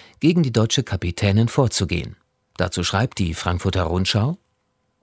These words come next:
"Die Flucht von der nordafrikanischen Küste übers Mittelmeer ist viel zu lange schon ein unvergleichliches Drama.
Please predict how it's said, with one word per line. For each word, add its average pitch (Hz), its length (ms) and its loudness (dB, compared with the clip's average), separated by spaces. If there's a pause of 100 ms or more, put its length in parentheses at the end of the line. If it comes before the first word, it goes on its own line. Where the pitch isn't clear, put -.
(1200)
"Die 143 60 4
Flucht - 280 0
von 135 380 6
der 87 240 2
nordafrikanischen 110 880 0
Küste - 320 2
übers 104 280 0
Mittelmeer 110 540 4
ist - 240 -4
viel 151 200 -4
zu - 140 0
lange 110 280 4
schon 110 200 0
ein 98 200 0
unvergleichliches 92 1120 0
Drama. 80 420 -4